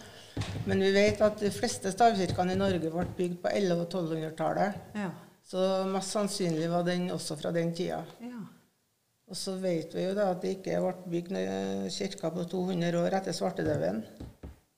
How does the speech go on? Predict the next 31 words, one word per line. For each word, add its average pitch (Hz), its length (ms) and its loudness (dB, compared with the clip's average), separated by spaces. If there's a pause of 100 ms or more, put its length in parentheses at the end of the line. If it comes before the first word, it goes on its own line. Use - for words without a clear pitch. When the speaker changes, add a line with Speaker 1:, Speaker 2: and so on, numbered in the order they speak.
(640)
Speaker 1:
Tretten 226 360 2
førtini, 185 500 2
Speaker 2:
Men 220 180 2
Speaker 1:
og 202 80 2
så 196 180 0
er 190 180 4
det 175 100 0
ikke - 140 -6
bygd 190 160 -2
noen 190 120 -4
kirker 175 360 -2
på 180 160 -4
to 185 140 -4
hundre 175 260 2
år. 214 220 0 (680)
Speaker 2:
Men, 220 380 4 (100)
eh, 214 760 0 (580)
finnes 214 420 -2
det 175 140 0
i 175 60 -2
skriftlige 170 540 -2
kilder 180 420 0
at 190 120 -4
det 262 120 0
var 151 160 -2
en 175 100 -2
stavkirke 208 600 -4
her 208 220 -4
på 214 100 -4
Hindrem, 180 380 -2
da? 180 100 0